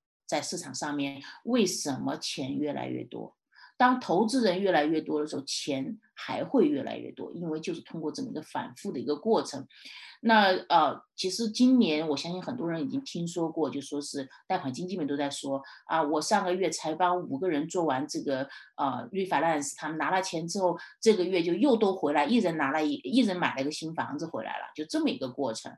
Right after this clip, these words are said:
所以说这是，这就是说，呃，就是市场上面，呃，就说，这怎么说呢？就说是投资人在这里面做的时候呢，他就会，你就会发现这个市场可能会越走越快，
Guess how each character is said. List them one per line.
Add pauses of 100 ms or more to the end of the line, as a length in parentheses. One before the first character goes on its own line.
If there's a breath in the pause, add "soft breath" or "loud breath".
(280 loud breath)
所
以
说 (220 loud breath)
这
是，
这
就
是
说， (200)
呃， (160)
就
是
市
场
上
面，
呃， (240)
就
说， (400)
这
怎
么
说
呢？
就
说
是 (360 loud breath)
投
资
人
在
这
里
面
做
的
时
候
呢，
他
就
会，
你
就
会
发
现
这
个
市
场
可
能
会 (240 loud breath)
越
走
越
快，